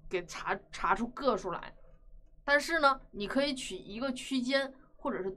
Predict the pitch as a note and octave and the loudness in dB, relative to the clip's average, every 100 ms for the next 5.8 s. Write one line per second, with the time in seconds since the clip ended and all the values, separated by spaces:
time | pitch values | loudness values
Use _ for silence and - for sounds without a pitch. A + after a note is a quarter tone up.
0 | - D#4 D4 A3+ - G#3 G#3 G#3 - - | -6 -2 0 0 -2 -6 -4 -4 -8 -20
1 | - - - - - _ - - G#3 G#3+ | -20 -20 -20 -18 -20 _ -6 -2 0 2
2 | D#4 C4 G#3+ G#3 F3 F3+ - - - - | 2 4 4 4 0 -4 -10 -16 -18 -6
3 | D4 C#4 C#4 C4+ C#4 C4 B3 - D4+ C#4 | 0 2 2 0 2 0 0 -2 -2 2
4 | D4+ D4+ B3 G#3 F#3+ - E3+ D#3+ E3 - | 2 4 2 2 -8 -8 -8 -8 -8 -10
5 | - - _ F#3+ G3+ A#3 B3+ | -12 -20 _ -4 -2 4 2